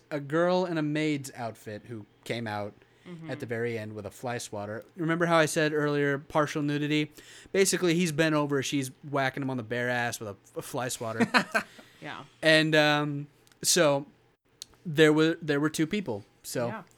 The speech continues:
Speaker 1: the girl, the guy, there was obviously probably somebody behind the camera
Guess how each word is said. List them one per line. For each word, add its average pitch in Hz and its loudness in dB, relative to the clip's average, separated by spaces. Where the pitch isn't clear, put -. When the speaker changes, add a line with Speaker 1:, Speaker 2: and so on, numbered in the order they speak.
Speaker 1:
the 139 -8
girl, 123 -4
the 127 -8
guy, 117 -4
there 143 0
was 131 -4
obviously 135 -2
probably 139 -4
somebody 135 -2
behind 127 -4
the - -10
camera 117 -6